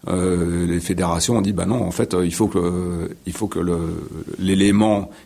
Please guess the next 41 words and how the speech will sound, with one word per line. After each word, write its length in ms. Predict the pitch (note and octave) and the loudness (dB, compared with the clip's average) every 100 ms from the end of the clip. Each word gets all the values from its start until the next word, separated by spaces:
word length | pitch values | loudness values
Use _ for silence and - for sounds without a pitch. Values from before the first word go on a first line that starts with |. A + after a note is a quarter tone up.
| - | -6
qui 100 | - | -2
avait 160 | E2+ F2 | 0 0
été 140 | F2 | 0
mis 160 | F2+ F#2+ | 2 2
mobile 340 | F#2 F2+ C3+ | 2 4 4
reste 320 | G2 G2 - | 4 0 -2
fixe 240 | - A2+ - | -4 -4 -2
sur 100 | F2+ | 0
le 60 | |
bateau, 400 | E2+ E2 A#2 C3+ - | 0 0 0 0 -2
et 80 | E2+ | -4
du 100 | E2 | -4
coup, 140 | - | -6
ça 140 | E2 | -2
a 40 | F2 | 0
remis 300 | F2 F2 F#2 | 0 0 0
tout 100 | F#2 | 0
le 80 | F2 | 0
monde 180 | G2 | 0
à 80 | F2 | 0
égalité. 480 | E2 E2 F2+ - D#3 - - - - - - - - | 0 -2 -2 -2 -4 -4 -18 -20 -18 -16 -16 -18 -6
Mais, 180 | - G2+ | 2 4
euh, 200 | F#2 F2+ | 4 2
donc, 200 | F2 F#2 | 0 0
il 40 | F#2 | 0
y 20 | |
a, 40 | |
il 40 | G2+ | 2
y 60 | |
a 40 | G2 | 2
quand 140 | A2+ | 2
même 180 | A2 G#2+ | 4 4
eu 60 | A#2 | 4
dans 180 | G#2 | 4
d'autres 280 | G2 A2+ A2 | 4 2 2
sports 320 | - - A#2+ | 0 2 4
des 160 | A#2+ F#2 | 4 2
améliorations 640 | G2 G2+ G2+ G2 F#2 F#2+ | 2 4 4 2 2 -2
techniques 400 | F#2+ G2 A#2+ C3 | 0 0 4 2
qui 160 | - G2+ | 2 0
ont, 480 | F#2+ F#2+ F#2 F#2 | 2 2 0 -2